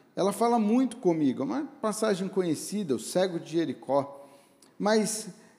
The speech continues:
traz a clareza pra mim muitas coisas que eu tiro de lição e que eu queria compartilhar com você nessa noite. Esse homem, ele tá ali sentado à beira do caminho,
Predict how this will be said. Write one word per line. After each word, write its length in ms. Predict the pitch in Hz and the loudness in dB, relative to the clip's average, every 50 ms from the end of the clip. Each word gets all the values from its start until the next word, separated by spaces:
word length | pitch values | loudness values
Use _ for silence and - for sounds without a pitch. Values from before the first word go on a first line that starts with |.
| _ _ _ _ | _ _ _ _
traz 300 | - 220 233 233 214 226 | 4 6 6 8 8 6
a 100 | 226 208 | 2 2
clareza 720 | 220 - 220 208 185 170 165 185 214 220 208 185 165 175 | 2 2 4 6 6 6 6 8 8 8 6 6 2 -2
pra 240 | - - 139 151 147 | -2 0 0 0 2
mim 640 | 143 147 160 185 208 202 190 170 151 123 110 - - - - - - - | 2 2 2 2 2 2 2 2 2 0 0 -2 -8 -18 -20 -20 -14 -6
muitas 420 | - 180 220 254 - 240 208 220 | 0 2 2 4 4 2 2 2
coisas 560 | - - - 214 220 226 226 185 180 151 - | -2 -2 4 6 6 6 6 4 -2 -4 -6
que 160 | - - 185 190 | -8 -2 0 4
eu 460 | 196 190 180 156 147 - - - - - - - _ _ | 4 6 4 4 2 -2 -8 -14 -18 -20 -20 -20 _ _
tiro 260 | - - 254 247 269 | -2 0 0 0 0
de 140 | 175 180 208 | -2 -2 -2
lição 720 | 190 170 - - - - 165 143 127 110 - - - - - - _ _ _ _ _ _ - | -2 -2 -4 -2 2 2 4 4 2 0 -6 -14 -20 -20 -20 -20 _ _ _ _ _ _ -8
e 80 | 135 | -8
que 120 | 139 - 208 | 2 4 4
eu 60 | 202 | 4
queria 320 | 202 214 202 190 208 208 | 4 0 0 2 2 0
compartilhar 640 | 208 208 226 220 240 226 214 226 226 214 202 196 196 | 2 0 -2 0 2 0 0 0 -2 0 0 0 0
com 140 | 196 202 190 | -2 -4 -2
você 300 | 190 185 180 - 202 185 | -2 -2 0 -2 -4 -2
nessa 300 | 180 170 - - 202 202 | -2 -4 -4 -4 -4 0
noite. 440 | 190 165 170 175 170 170 - - - - - - - _ _ _ _ _ _ _ _ _ _ _ _ _ - | 4 6 6 6 4 2 -4 -14 -16 -20 -20 -20 -20 _ _ _ _ _ _ _ _ _ _ _ _ _ 2
Esse 260 | 196 214 226 226 240 | 4 4 4 4 6
homem, 380 | 240 240 262 277 247 233 214 202 | 6 8 8 6 6 4 4 4
ele 160 | 202 190 185 | 2 0 0
tá 140 | - 214 202 | 4 4 4
ali 300 | 190 190 196 220 226 220 | 4 4 4 4 2 2
sentado 1040 | 226 - 196 170 175 165 - - 180 185 202 214 196 185 233 247 240 240 233 - - - - - _ _ | 2 0 0 0 0 0 2 2 2 4 2 0 0 -2 -4 -4 -2 -4 -4 -6 -10 -18 -20 -20 _ _
à 80 | - 131 | -14 -10
beira 320 | 113 127 175 214 220 220 | 4 8 8 10 10 8
do 100 | 202 185 | 4 2
caminho, 720 | - - 196 190 185 185 208 220 226 240 240 254 262 262 | -2 -2 0 0 0 0 0 0 2 2 4 2 2 0